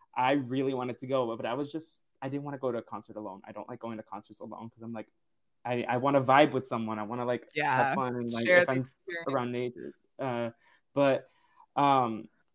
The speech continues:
Speaker 1: in terms of, you mentioned something, oh, the magical realism with Latina stories. Um, I think that's super fascinating and something that hasn't been super tapped into as well. Like, in Brazilian culture, uh,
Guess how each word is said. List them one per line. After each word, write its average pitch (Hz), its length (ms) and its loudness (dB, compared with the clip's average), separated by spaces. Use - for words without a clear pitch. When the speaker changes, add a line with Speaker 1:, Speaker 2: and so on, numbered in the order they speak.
Speaker 1:
in 151 180 2
terms 175 300 -2
of, 175 220 0
you 151 120 -4
mentioned 151 320 -6
something, 117 220 -8
oh, 131 260 6
the 135 260 2
magical 143 720 -2
realism 123 640 0
with 113 180 -8
Latina 117 560 -6
stories. 110 640 -2
Um, 110 440 -6
I 127 140 2
think 220 260 -6
that's 185 240 0
super 151 380 -2
fascinating 117 600 -2
and 113 80 -6
something 127 320 -8
that 113 340 -4
hasn't 135 340 -8
been 123 100 -6
super 127 380 -8
tapped 113 300 -8
into 120 300 -6
as 107 160 -8
well. 139 240 2
Like, 110 220 0
in 120 260 -2
Brazilian 135 440 0
culture, 117 560 -4
uh, 113 500 4